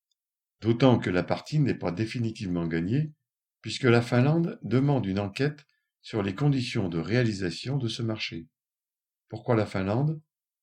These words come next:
Parce que dans ce pays, il existe un chantier de construction navale capable de construire un navire de cette dimension et de cette capacité. Un chantier qui appartient,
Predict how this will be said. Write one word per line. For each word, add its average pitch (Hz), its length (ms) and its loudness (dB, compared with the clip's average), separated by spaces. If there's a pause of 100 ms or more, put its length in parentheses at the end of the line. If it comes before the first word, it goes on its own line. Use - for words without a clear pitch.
(100)
Parce 95 160 -10
que - 140 -4
dans 110 200 0
ce 92 140 -8
pays, 104 440 -4 (320)
il 101 140 2
existe 135 380 4
un 113 80 2
chantier 120 380 -2
de 92 80 -2
construction 107 680 -8
navale 90 460 -4 (340)
capable 120 500 0
de 92 100 -4
construire 110 500 -4
un 92 80 -2
navire 110 320 0
de 110 100 -6
cette 104 220 -6
dimension 92 580 -6 (500)
et 95 100 -6
de 92 100 -2
cette 147 260 -4
capacité. 120 640 -4 (800)
Un 117 100 2
chantier 131 420 2
qui 117 140 0
appartient, 110 540 0